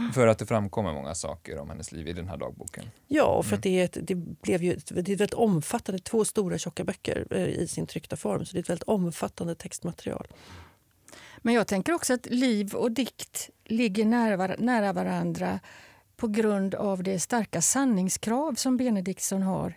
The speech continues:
Speaker 3: i sin, i, i sitt skrivande och som hon har gemensamt med många av de realistiska författarna under artonhundraåttiotalet. Iakttagelser ur livet är det som litteraturen skulle baseras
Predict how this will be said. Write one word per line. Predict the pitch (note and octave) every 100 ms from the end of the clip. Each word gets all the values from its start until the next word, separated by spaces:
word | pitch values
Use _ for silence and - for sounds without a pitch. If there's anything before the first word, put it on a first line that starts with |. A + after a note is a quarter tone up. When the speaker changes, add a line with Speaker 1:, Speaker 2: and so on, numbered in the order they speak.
| _
Speaker 3:
i | - G3
sin, | - D#3+ D#3 E3 G3+ - _ - C#4+ C4 C#4 C#4+
i, | G3+ -
i | G3+
sitt | F3+ G3 -
skrivande | - A3 F#3+ D#3+ D#3 D3 - - -
och | - G#3
som | G3+
hon | G3 F#3+
har |
gemensamt | F#3+ F#3+ F3+ E3 - C4 D4+
med | D4+
många | C#4 G#3
av |
de | G3 G3
realistiska | G3+ G3 F3+ F3 - F#3+
författarna | E3+ F#3+ D3+ - E3+ F3+
under | F#3 G3 G3+ F#3 - - -
artonhundraåttiotalet. | F#3 F#3 F3+ E3+ F3+ - - G3 D#3 F#3 - - - _ - - _
Iakttagelser | D#4 C#4+ G#3+ - A#3 G#3 G#3 - A#3
ur | B3
livet | C4 A#3 F#3 B3+ C4+
är | C4+
det | C4 A3+
som | - G#3+ G#3+ -
litteraturen | A3 A3 A3 A#3 F#3+ F#3
skulle | G#3 G3
baseras | G3 - G#3+ F3 G3+ D#4+ -